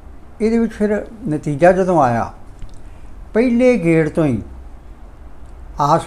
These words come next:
ਬੜੀ ਸੀ ਕਿ ਟੱਕਰ ਬੜੀ ਸਖਤ ਹੋਵੇਗੀ, ਹੋਈ ਵੀ। ਕਾਂਗਰਸ ਵਾਲੇ ਤਾਂ ਇਹ ਕਹਿ ਰਹੇ ਨੇ, "ਅਸੀਂ ਮੁਕਾਬਲੇ ਨੂੰ," ਆਸ਼ੂ ਹੋਣੀ ਕਹਿੰਦੇ ਵੀ, "ਇੱਕ ਧਿਰ, ਇੱਕ, ਇਹ, ਇਹ,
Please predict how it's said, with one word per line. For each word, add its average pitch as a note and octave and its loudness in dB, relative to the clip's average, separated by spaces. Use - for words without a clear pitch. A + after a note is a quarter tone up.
ਬੜੀ E3 2
ਸੀ F3 0
ਕਿ E3+ -4
ਟੱਕਰ E3 -2
ਬੜੀ D#3 0
ਸਖਤ - -6
ਹੋਵੇਗੀ, B2+ 0
ਹੋਈ E3 4
ਵੀ। F#3 2
ਕਾਂਗਰਸ E3+ 4
ਵਾਲੇ F3+ 6
ਤਾਂ F3+ 2
ਇਹ F3+ 2
ਕਹਿ F3 4
ਰਹੇ F3 4
ਨੇ, G3 0
"ਅਸੀਂ F#3 -4
ਮੁਕਾਬਲੇ C#3+ 2
ਨੂੰ," D#3+ -2
ਆਸ਼ੂ D3+ 0
ਹੋਣੀ D3+ 0
ਕਹਿੰਦੇ E3 0
ਵੀ, E3 -2
"ਇੱਕ F3 -6
ਧਿਰ, D3+ -2
ਇੱਕ, E3 -8
ਇਹ, F3 -4
ਇਹ, D3 -2